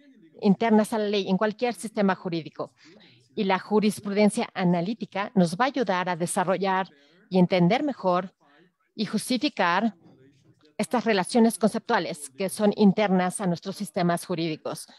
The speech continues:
Por supuesto, esto no significa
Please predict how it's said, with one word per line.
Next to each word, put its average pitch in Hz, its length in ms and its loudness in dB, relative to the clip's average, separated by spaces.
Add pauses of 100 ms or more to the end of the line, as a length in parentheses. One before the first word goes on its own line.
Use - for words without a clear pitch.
(200)
Por 294 140 0
supuesto, 208 720 2 (1300)
esto 247 280 -2
no 247 140 8
significa 214 920 2